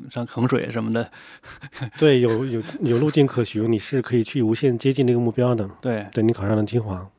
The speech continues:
Speaker 1: 对，甚至于三清你都可以的，
Speaker 2: 嗯。
Speaker 1: 对吧？你清，清华博士毕业，嗯，
Speaker 2: 嗯。
Speaker 1: 也是有路径的。啊，这是可以，没问题的。
Speaker 2: 对。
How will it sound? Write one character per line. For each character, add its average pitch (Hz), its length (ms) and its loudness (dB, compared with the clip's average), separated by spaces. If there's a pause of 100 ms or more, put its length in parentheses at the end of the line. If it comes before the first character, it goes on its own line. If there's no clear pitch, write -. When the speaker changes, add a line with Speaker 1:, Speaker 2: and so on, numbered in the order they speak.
(140)
Speaker 1:
对， 110 240 -6 (160)
甚 151 180 2
至 123 100 2
于 117 40 4
三 143 180 0
清 151 300 0
你 127 80 -6
都 113 100 0
可 110 160 -4
以 110 80 0
的， - 240 -8
Speaker 2:
嗯。 123 200 4
Speaker 1:
对 113 40 0
吧？ 113 140 -2
你 107 100 -10
清， - 200 -16
清 - 180 -10
华 113 80 -6
博 110 140 -2
士 123 100 -4
毕 117 140 -2
业， 113 180 2
嗯， 120 260 -2
Speaker 2:
嗯。 110 40 -4
Speaker 1:
也 110 140 -4
是 156 140 0
有 123 120 2
路 123 100 -2
径 131 180 2
的。 117 160 -8 (340)
啊， 104 300 -2
这 131 100 -2
是 117 80 -2
可 - 160 -2
以， 117 80 0
没 107 120 -2
问 113 100 -2
题 113 100 -4
的。 113 240 -8
Speaker 2:
对。 104 200 -4